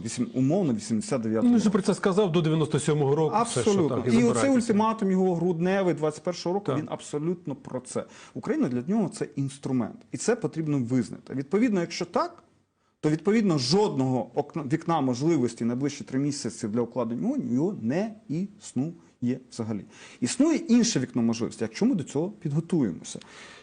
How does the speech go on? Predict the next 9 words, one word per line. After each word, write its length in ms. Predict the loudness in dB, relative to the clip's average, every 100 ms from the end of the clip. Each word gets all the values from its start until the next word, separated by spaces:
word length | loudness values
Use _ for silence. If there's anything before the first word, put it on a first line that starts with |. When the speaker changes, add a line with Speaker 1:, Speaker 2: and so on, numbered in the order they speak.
| -20 _ _ _
Speaker 1:
Якщо 280 | 0 2 2
усвідомлювати, 840 | 4 4 4 4 4 2 0 -4
що, 380 | -6 0 0 2 2
а, 220 | 2 2 0
по-перше, 640 | -2 2 4 2 -2 -4 -6 -6
адміністрація 560 | -2 0 0 0 0
Трампа 260 | 0 0 0
буде 200 | -4 -6
слабшати. 480 | -2 -4 -4 -14